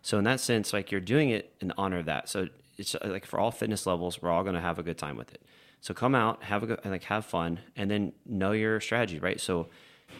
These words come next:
you know, probably leading up to this, you have done some sort of running capacity, so you know where you're gonna be at with the running. You have done some sort of pull-up capacity, so you know, you kinda know your scales, right? If it's gonna be a banded pull-up, a jumping pull-up,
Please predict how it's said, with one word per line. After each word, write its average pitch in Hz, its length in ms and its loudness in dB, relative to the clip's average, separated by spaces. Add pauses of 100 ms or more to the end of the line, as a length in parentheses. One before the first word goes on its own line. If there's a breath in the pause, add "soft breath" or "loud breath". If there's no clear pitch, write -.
you 110 140 0
know, 87 120 2
probably 117 380 2
leading 110 300 2
up 110 120 -2
to 101 100 -4
this, 98 240 -2
you 95 80 0
have 85 180 -2
done 90 240 0
some 101 160 -4
sort 101 240 -2
of 85 140 -6
running 92 320 0
capacity, 95 560 -2
so - 140 -6
you 90 100 -4
know 85 220 0
where 85 120 0
you're 87 80 0
gonna 87 160 -2
be 80 120 -2
at 71 100 -2
with 82 100 -10
the 78 60 -10
running. 60 300 -8 (420 soft breath)
You 90 100 -2
have 82 140 -2
done 90 180 0
some 101 200 -4
sort 107 200 0
of 95 140 -4
pull-up 107 320 -2
capacity, 104 580 -2
so - 140 -4
you 101 100 0
know, 107 400 -2
you 107 140 -6
kinda 131 260 0
know 123 120 2
your 110 120 0
scales, 90 480 0
right? 85 300 -2
If 87 140 -10
it's 87 180 -4
gonna 95 140 -2
be 87 120 -4
a 78 60 -6
banded 87 380 -4
pull-up, 92 480 -2
a 85 40 -8
jumping 85 300 -2
pull-up, 85 440 -2